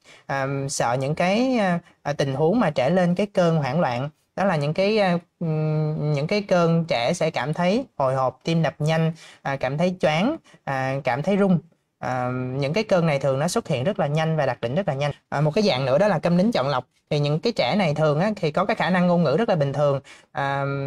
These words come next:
ở nhà thì bé nói rất là nhiều, nhưng mà khi đến những cái nơi như là trường học á, những cái nơi đông người á, thì hầu như trẻ sẽ không nói gì hết. À, ừm, còn một dạng cuối cùng đó là rối loạn ám ảnh cưỡng chế. Thì những cái bạn,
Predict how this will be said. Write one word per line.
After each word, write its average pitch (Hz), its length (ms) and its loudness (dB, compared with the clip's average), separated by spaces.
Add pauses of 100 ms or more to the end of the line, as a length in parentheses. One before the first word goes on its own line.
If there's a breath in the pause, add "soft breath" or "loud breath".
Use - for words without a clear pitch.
(360)
ở 135 120 0
nhà 165 260 2
thì 151 100 2
bé 175 180 2
nói 233 140 2
rất 285 120 2
là 165 60 2
nhiều, 139 300 2
nhưng 170 160 2
mà 151 100 0
khi 175 180 0
đến 170 260 4
những 170 120 0
cái 208 80 2
nơi 165 460 4
như 170 100 4
là 151 120 2
trường 131 260 0
học 123 200 -4
á, 202 120 -4 (260 soft breath)
những 151 120 -4
cái 190 100 2
nơi 165 120 4
đông 151 200 2
người 131 220 2
á, 175 120 2
thì 160 100 0
hầu 135 140 0
như 143 160 0
trẻ 123 180 -2
sẽ 156 140 -2
không 151 140 -2
nói 147 160 0
gì 151 60 0
hết. 143 160 -4 (600)
À, 127 180 -6 (580)
ừm, 135 580 -4
còn 156 120 0
một 147 160 0
dạng 131 240 -2
cuối 208 120 2
cùng 143 240 0
đó 165 100 0
là 160 180 0
rối 190 120 2
loạn 143 140 0
ám 175 100 0
ảnh 160 120 -2
cưỡng 156 220 -2
chế. 180 280 2 (300 loud breath)
Thì 147 120 -2
những 139 200 -2
cái 220 120 0
bạn, 131 440 -4